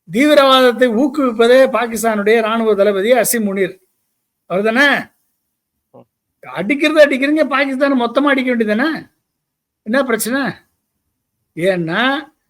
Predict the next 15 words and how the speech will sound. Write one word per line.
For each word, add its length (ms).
நீங்க 380
வந்து 200
further 440
escalate 380
ஆனா 340
உங்களால 560
மேனேஜ் 360
பண்ண 180
முடியாது 720
என்பதற்காக, 960
"ஒண்ணு 280
முப்பத்தஞ்சு 400
மணிக்காவா 560
வந்து 320
நீ, 340